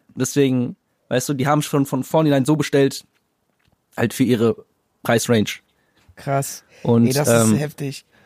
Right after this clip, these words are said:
Speaker 2: Vor allem, äh, so, ich wollte dich jetzt nicht unterbrechen, aber m-,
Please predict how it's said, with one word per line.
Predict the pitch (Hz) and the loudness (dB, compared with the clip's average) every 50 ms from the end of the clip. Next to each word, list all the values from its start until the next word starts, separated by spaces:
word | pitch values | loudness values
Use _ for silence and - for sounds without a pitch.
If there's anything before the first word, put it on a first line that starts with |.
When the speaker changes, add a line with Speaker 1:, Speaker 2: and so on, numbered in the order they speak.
| _ _ _ _ _ _ _ _ _ _ _ - | _ _ _ _ _ _ _ _ _ _ _ -6
Speaker 2:
Vor | 165 160 156 | 0 2 2
allem, | 165 165 151 _ _ _ _ _ _ _ | 2 0 -4 _ _ _ _ _ _ _
äh, | - 143 113 123 127 - | -8 -8 -8 -10 -14 -12
so, | - 151 151 156 143 | -6 -2 0 0 0
ich | 147 143 | 2 2
wollte | 165 165 160 | 2 2 2
dich | 160 147 | 2 -2
jetzt | 160 156 - | -2 -2 -2
nicht | 156 160 | -2 0
unterbrechen, | 151 151 147 143 151 170 180 - 170 147 | 0 0 0 2 2 0 2 0 -2 0
aber | - 139 139 143 135 - - - - - - _ _ _ _ _ _ _ _ 147 139 - - | 0 2 4 4 2 0 -2 -12 -20 -20 -20 _ _ _ _ _ _ _ _ -12 -12 -6 -4
m-, | 151 151 | -4 -4